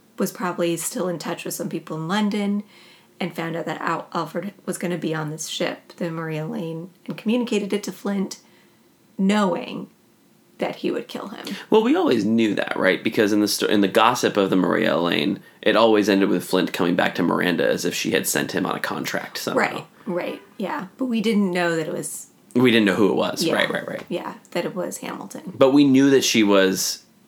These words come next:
Speaker 2: dark.
Speaker 1: Involved somehow.
Speaker 2: Yeah.
Speaker 1: And able, yeah, to somehow orchestrate a murder.
Speaker 2: Yeah.
Speaker 1: Yeah.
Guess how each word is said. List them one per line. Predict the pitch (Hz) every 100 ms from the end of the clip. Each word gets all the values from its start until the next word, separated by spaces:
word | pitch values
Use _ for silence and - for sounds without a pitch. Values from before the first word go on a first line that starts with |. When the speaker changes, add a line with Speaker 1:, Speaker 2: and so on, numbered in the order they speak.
| _ _ _ _ _ -
Speaker 2:
dark. | 92 - - - -
Speaker 1:
Involved | 202 180 175 175 -
somehow. | - - -
Speaker 2:
Yeah. | 214 147 92 - - -
Speaker 1:
And | 185 170
able, | 180 175 180 170 156 _ _ _ _ -
yeah, | 208 - - -
to | 190
somehow | - 175 165 170
orchestrate | - - - 170 - 170 160 - _ -
a |
murder. | 160 156 - - -
Speaker 2:
Yeah. | 107 92 62 - -
Speaker 1:
Yeah. | - -